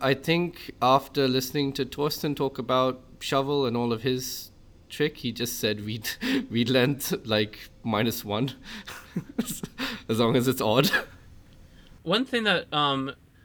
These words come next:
Speaker 2: that gets to me sometimes when I do these assemblers is that sometimes they produce different results, um, just randomly, and, uh, like, especially spades. I'm not sure if Velvet does that.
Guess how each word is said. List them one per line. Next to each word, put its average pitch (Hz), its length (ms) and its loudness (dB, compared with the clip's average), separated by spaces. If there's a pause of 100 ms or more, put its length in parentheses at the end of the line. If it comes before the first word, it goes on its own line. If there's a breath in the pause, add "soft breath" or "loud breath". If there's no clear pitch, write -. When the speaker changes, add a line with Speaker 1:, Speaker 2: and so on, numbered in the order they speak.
Speaker 2:
that 139 180 -4
gets 170 300 0
to - 120 -6
me 147 140 -2
sometimes 156 760 -6
when 160 120 -2
I 160 60 0
do 160 120 -6
these 156 200 -4
assemblers 147 720 -2
is 131 500 -4 (240)
that 131 460 -4
sometimes 139 1000 -4
they 127 440 -2 (460 soft breath)
produce 135 500 -4
different 127 540 -8
results, 123 1000 -6 (240)
um, 120 300 -4
just - 200 -10 (600)
randomly, 123 680 -4
and, 110 120 -4
uh, - 60 -4 (160)
like, 147 160 -4
especially 175 440 -4
spades. 120 340 -2
I'm 127 100 -4
not 160 120 -2
sure 170 160 0
if 131 80 -4
Velvet 156 440 -2
does 165 260 -2
that. 170 480 -6